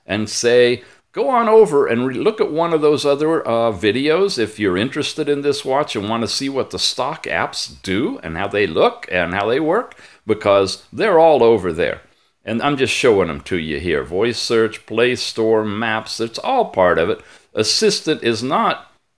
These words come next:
the, um, Google Assistant. This is an assistant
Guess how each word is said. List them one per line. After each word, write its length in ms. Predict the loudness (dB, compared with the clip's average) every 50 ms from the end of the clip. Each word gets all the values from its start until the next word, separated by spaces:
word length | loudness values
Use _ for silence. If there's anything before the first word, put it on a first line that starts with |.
| _ _
the, 340 | -4 -2 -2 0 -2 -2 -2
um, 400 | 0 0 2 2 0 -2 -4 -6 2
Google 360 | 2 4 4 4 2 0 0
Assistant. 640 | 0 -2 -4 -4 -4 -6 -6 -6 -6 -8 -8 -4 -4
This 220 | -4 -4 -2 -4
is 160 | -6 -4 -4
an 120 | -4 -4 -4
assistant 640 | -6 -6 -4 -4 -4 -4 -4 -4 -4 -4 -4 -4